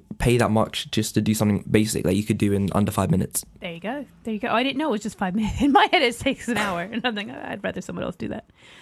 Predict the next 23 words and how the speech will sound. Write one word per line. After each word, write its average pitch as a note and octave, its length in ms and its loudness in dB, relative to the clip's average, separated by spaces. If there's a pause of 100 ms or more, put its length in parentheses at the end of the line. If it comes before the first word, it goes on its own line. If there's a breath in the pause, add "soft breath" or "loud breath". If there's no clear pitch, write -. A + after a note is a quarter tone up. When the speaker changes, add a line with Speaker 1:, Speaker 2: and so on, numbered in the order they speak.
(320 loud breath)
Speaker 2:
What D#4 180 4
kind D5 160 2
of - 60 2
things A4+ 240 -2
can G4+ 160 -4
you G4 120 -2
do F4+ 220 0
to D#4+ 140 -10
pra-, - 320 2
so - 100 -2
you E4 240 4
said C4 480 0
don't D#4+ 300 -2
go F4+ 220 0
there E4 200 0
if C#4 100 -2
you're B3 120 0
a A3+ 40 0
beginner. A3 500 -2 (240 loud breath)
How G4+ 260 4
do G4+ 60 0
you G#4+ 140 2
know F4 540 2